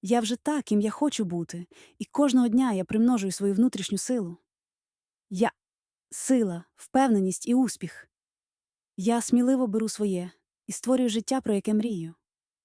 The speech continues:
Сьогодні мій день, і я використаю його наповну. Я можу, і я роблю. Я вірю, і я йду.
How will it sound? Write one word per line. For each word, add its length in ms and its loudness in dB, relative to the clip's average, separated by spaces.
Сьогодні 440 4
мій 160 6
день, 360 -2
і 80 0
я 140 4
використаю 760 0
його 260 0
наповну. 600 0
Я 280 2
можу, 520 2
і 100 0
я 160 4
роблю. 480 0
Я 260 2
вірю, 520 0
і 100 0
я 140 2
йду. 420 0